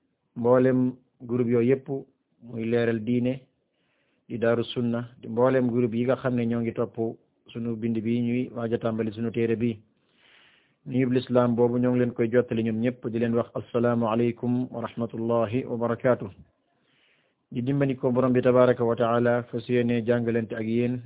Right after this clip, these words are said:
benn téere bu am solo ci, eh, téere lislaam yi, ñu koy tuddee Masaa'ilul Jaahiliya. Ki ko taalif mooy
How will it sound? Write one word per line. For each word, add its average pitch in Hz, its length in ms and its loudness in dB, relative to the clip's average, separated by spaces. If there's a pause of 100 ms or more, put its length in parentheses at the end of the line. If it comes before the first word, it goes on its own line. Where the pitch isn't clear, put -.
benn 117 240 -2
téere 113 300 2
bu 113 240 -4
am 123 160 -4
solo 117 260 -2
ci, 131 420 -4 (1080)
eh, 120 600 0
téere 123 300 2
lislaam 117 460 0
yi, 123 100 0
ñu 117 80 -4
koy 123 160 0
tuddee 117 280 -2
Masaa'ilul 117 600 0
Jaahiliya. 117 640 0 (1300)
Ki - 100 -12
ko 127 100 -4
taalif 123 320 4
mooy 127 320 4